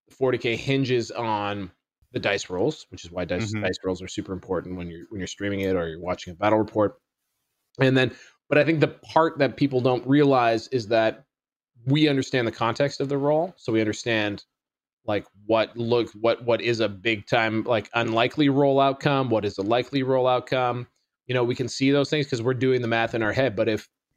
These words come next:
Speaker 1: if you had a camera that could, just like in poker, tell you what the, the odds of, uh, you know,
Speaker 2: Mm-hmm.
Speaker 1: winning on the river are for, for anyone before they're making their bets, I think that would be pretty cool.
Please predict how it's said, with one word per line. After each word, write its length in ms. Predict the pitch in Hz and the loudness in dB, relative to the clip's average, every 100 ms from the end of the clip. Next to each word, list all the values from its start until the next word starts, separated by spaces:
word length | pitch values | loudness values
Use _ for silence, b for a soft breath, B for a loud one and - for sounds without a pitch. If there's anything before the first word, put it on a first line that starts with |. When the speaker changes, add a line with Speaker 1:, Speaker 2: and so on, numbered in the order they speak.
| _ | _
Speaker 1:
if 200 | 120 98 | -6 -4
you 120 | 120 117 | -4 0
had 400 | 117 110 101 - _ _ _ _ _ _ - | 2 2 -2 -8 _ _ _ _ _ _ -8
a 60 | 104 | -6
camera 420 | - 131 120 107 | 0 0 0 0
that 200 | 110 110 | -2 -2
could, 300 | 117 110 107 | -2 -2 -2
just 200 | 131 127 | -4 0
like 160 | 123 - | -2 -2
in 100 | - | -4
poker, 540 | 127 127 117 104 98 _ _ _ - | -2 -2 -2 -4 -4 _ _ _ -2
tell 120 | 117 | 0
you 100 | 113 | 2
what 160 | 107 | 0
the, 140 | 110 107 | -2 -4
the 200 | 104 113 | -4 0
odds 360 | 113 113 113 113 | 2 0 0 0
of, 260 | 110 92 | 0 0
uh, 120 | 107 101 | 0 0
you 140 | 110 | 0
know, 240 | 101 98 117 | -2 -4 -6
Speaker 2:
Mm-hmm. 340 | 104 101 98 98 _ _ _ _ - | -6 -6 -10 -14 _ _ _ _ -4
Speaker 1:
winning 240 | 131 120 | -2 0
on 80 | 117 | -2
the 80 | 113 | 0
river 380 | 127 123 117 107 | 0 0 0 0
are 200 | 98 101 | 0 -2
for, 320 | - 104 101 | -2 -2 -2
for 200 | - 107 | -2 -2
anyone 340 | 104 107 104 95 | -2 -2 -4 -6
before 220 | - 110 | -4 -4
they're 80 | 104 | -2
making 220 | 107 107 | -4 -2
their 100 | 101 | -4
bets, 340 | 87 110 98 110 | 0 0 0 -6
I 40 | |
think 160 | 113 107 | -6 -2
that 180 | 107 98 | 0 0
would 160 | 92 | -4
be 300 | 98 95 95 - _ | -6 -6 -6 -10 _
pretty 140 | 107 | -6
cool. 220 | 110 95 | -4 -4